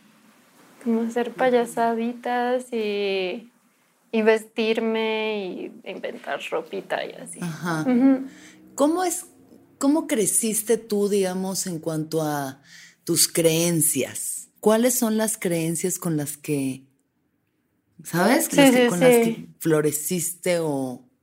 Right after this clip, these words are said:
Speaker 2: o las que te aprisionaron, que sientas que, que han sido como determinantes en tu, en tu vida.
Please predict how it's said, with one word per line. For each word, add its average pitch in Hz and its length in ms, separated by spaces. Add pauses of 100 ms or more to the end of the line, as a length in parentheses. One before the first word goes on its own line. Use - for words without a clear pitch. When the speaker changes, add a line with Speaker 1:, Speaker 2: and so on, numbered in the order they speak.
(120)
Speaker 2:
o 139 300
las 143 260
que 147 100
te 151 80
aprisionaron, 143 1080
que 135 80
sientas 151 540
que, 139 300 (540)
que 160 80
han 156 80
sido 165 400
como 147 220
determinantes 143 880
en 143 180
tu, 131 440
en 135 160
tu 135 120
vida. 123 320